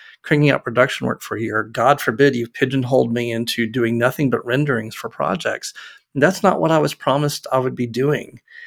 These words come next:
And so for the managers out there, remember that, that you have had this conversation in this interview. If you've got an intern that's coming back to you and saying, "Look, we talked about all these things, but you've got me doing this,"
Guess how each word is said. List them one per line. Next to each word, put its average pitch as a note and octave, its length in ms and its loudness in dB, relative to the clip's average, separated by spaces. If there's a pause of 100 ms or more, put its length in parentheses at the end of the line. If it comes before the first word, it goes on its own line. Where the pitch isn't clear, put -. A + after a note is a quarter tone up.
(380)
And C3 180 4
so B2+ 440 4 (160)
for C3+ 160 2
the A#2 80 2
managers C3 520 6
out A2 220 0
there, A#2 100 2
remember C3+ 520 4
that, - 300 0
that B2 180 2
you F3+ 180 6
have G#3 160 6
had E3 220 2
this E3 160 2
conversation C3 800 0 (560)
in C#3+ 160 6
this C3+ 180 0
interview. A#2 420 -4 (800)
If C3 180 -2
you've D3 120 2
got F#3 160 6
an D3+ 100 6
intern E3 360 2
that's C#3+ 200 -2
coming C3+ 340 2
back B2 260 2
to - 120 -4
you C3+ 40 2
and B2 80 -2
saying, C#3 220 2
"Look, A3+ 200 2
we D3+ 80 2
talked A3+ 260 0
about D3+ 140 2
all C3+ 100 0
these B2+ 220 -4
things, G3+ 260 2
but B2+ 160 -6
you've C3 100 -2
got D3+ 140 4
me D#3 80 0
doing B2+ 300 0
this," F3+ 400 0